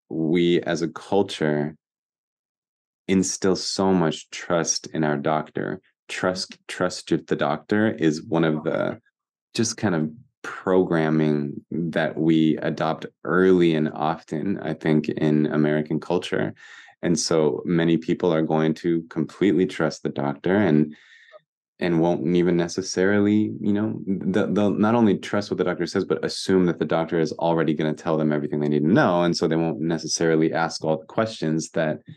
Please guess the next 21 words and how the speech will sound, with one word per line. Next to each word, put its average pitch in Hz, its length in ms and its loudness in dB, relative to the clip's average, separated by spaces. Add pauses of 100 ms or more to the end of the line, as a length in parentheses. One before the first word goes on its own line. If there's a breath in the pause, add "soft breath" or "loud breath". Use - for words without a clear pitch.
(360 loud breath)
are 87 120 0
important 82 440 -2
to 80 140 -2
ask. 80 640 -4
And 78 160 0
so 80 240 0
for 80 160 -2
any 85 180 2
doctor 80 360 -2
who 80 120 2
is 76 160 2
not 80 420 0 (720 soft breath)
providing 80 540 0
the 78 100 0
relevant 78 420 -2
information, 78 880 0 (580)
you 82 220 2
are 82 160 2
essentially, 82 720 0
in 85 100 0
effect, - 760 -4